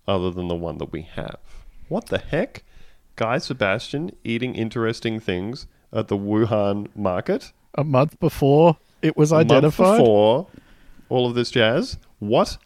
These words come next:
Speaker 1: the heck? Uh, so what else, what else could this possibly mean? Can anybody come up with any,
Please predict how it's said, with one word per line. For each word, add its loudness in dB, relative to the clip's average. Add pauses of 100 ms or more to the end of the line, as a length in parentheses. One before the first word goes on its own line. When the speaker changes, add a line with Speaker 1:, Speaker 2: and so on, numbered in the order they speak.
(120)
Speaker 1:
the 0
heck? -4 (760)
Uh, -2
so -2
what 2
else, 0 (140)
what -4
else 0
could 0
this 0
possibly -6
mean? -8 (260)
Can -4
anybody 2
come -6
up -2 (140)
with -6
any, 0